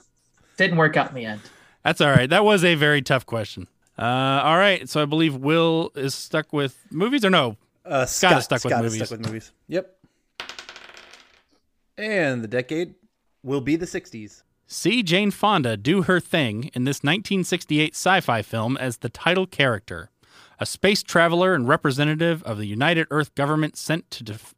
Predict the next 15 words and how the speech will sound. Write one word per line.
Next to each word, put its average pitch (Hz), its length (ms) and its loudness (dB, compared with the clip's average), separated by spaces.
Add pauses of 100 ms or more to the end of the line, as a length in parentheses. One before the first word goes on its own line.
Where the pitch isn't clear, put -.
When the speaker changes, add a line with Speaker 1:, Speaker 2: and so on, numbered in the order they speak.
Speaker 2:
sent - 260 -4
to - 80 -8
find 151 380 0
scientist 151 520 -2 (320)
Duran 156 400 2
Duran, 151 520 2 (420)
who 135 120 2
has 123 140 0
created 160 420 2
a 127 60 0
weapon 156 360 2
that 110 100 -2
could 104 120 -12
destroy 147 720 -2
humanity. 110 840 -6